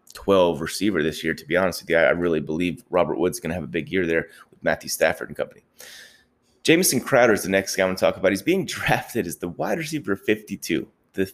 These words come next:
fifty-second receiver. Okay, he just restructured his contract, so he's not going anywhere. He's staying with the Jets, which I was surprised he even took that deal, but I guess he wants to stay there. He finished last year as the wide receiver eighteen.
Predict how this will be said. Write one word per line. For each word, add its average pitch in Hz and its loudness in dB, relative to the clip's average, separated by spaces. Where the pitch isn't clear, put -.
fifty-second 139 0
receiver. - 0
Okay, 92 0
he 98 4
just 117 0
restructured 131 4
his 131 0
contract, 92 2
so - -8
he's 78 -8
not 87 2
going 113 4
anywhere. 85 4
He's 92 -2
staying 82 0
with 101 -6
the 104 -10
Jets, 78 -2
which - -2
I 87 6
was 82 2
surprised 87 2
he 87 -2
even 65 -6
took - -8
that 87 2
deal, 82 4
but 82 4
I 82 4
guess 82 0
he 92 -2
wants 82 -2
to - -12
stay - 2
there. 101 2
He 127 0
finished - 0
last 156 0
year 95 4
as 113 -2
the 127 4
wide 135 8
receiver 131 2
eighteen. 127 -4